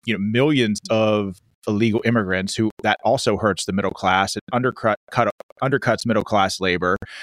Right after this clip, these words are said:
uh, creates all sort of national security issues. Um, he's created a war against law enforcement. We ha-, we're in the midst of a grave police recruiting crisis in this country, primarily because of the Democrats defund the police nonsense. The fact that the guy is basically an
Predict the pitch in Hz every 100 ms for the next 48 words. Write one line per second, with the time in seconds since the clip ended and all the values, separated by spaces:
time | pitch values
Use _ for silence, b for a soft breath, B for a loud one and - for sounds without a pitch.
0 | B - 110 - 123 110 - 123 139 139
1 | 123 110 104 101 104 - - 101 92 92
2 | 92 - 95 104 - - B B - 120
3 | 117 113 101 101 - 107 117 - - 123
4 | 120 135 117 107 123 123 113 117 - 95
5 | 95 92 - 87 - 117 110 120 110 120
6 | 117 107 120 - - 104 95 110 117 127
7 | 110 - 107 117 127 - - 98 - 156
8 | 165 131 95 104 101 101 98 - 104 98
9 | 107 110 98 107 156 185 139 110 117 104
10 | 101 95 120 120 113 101 - 123 - 113
11 | 110 - 113 110 - 101 127 147 - 78
12 | 92 - - B B B B _ _ -
13 | 127 - 147 156 156 - 107 131 135 120
14 | 104 120 120 123 123 117